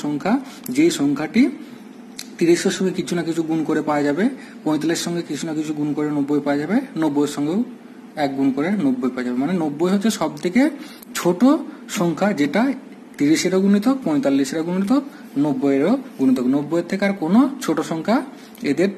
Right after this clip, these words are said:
গুণিতক পাওয়া যাবে না, যেটা এই তিনজনেরই গুণিতক। সে ঠিক সেরকম পনেরো হচ্ছে সব থেকে বড় সংখ্যা, যেই সংখ্যাটা দ্বারা তি-, তিরিশকেও ভাগ করা যাবে, পঁয়তাল্লিশকেও ভাগ করা যাবে, আর নব্বইকেও ভাগ করা যাবে। অর্থাৎ গোসাগু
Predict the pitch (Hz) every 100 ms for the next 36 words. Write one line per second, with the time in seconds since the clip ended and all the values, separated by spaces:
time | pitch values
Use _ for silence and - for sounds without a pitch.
0 | - - 117 - 143 165 160 185 185 143
1 | 139 139 151 226 262 - 131 208 269 147
2 | 143 165 151 143 135 220 277 - - 135
3 | 135 120 117 - - - 175 - 202 -
4 | 160 151 196 196 147 151 165 196 208 -
5 | 143 - 185 196 139 147 196 180 160 165
6 | 247 262 - - - 131 123 135 208 -
7 | 156 143 131 135 120 127 202 330 - -
8 | - - 139 131 131 131 139 156 - 175
9 | 170 160 165 160 165 196 269 - - 135
10 | 131 135 135 - 165 160 156 160 170 190
11 | 220 220 - - - 143 139 131 139 135
12 | 196 131 127 120 123 120 117 117 - 147
13 | 127 135 165 170